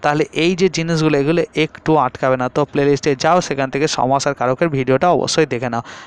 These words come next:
আর ভিডিওটা গুরুত্বপূর্ণ বলে হলে অবশ্যই একটা লাইক করে দিও। দেখি পরের যে প্রশ্ন আছে,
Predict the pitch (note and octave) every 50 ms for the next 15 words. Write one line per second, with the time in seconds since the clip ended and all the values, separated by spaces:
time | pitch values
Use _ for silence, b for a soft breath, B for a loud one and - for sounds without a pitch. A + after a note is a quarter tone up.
0 | B - C3 C3+ B2+ C#3 C3+ C3+ D3 D3 C#3+ D3 C3+ B2+ C#3+ C#3+ C#3+ - - D#3
1 | D3 D#3+ D#3+ D#3+ E3 F3 F#3 G3 G3+ A3 F#3 B2+ C3 C3+ - - C#3 - E3+ C#3+
2 | A#2 G2+ - B2+ - - C#3 B2+ A#2+ B2 B2 - - C#3 - - G3 - - -
3 | - B2 B2 B2+ B2+ - C#3+ C3 - - B2 - - B2+ B2 - -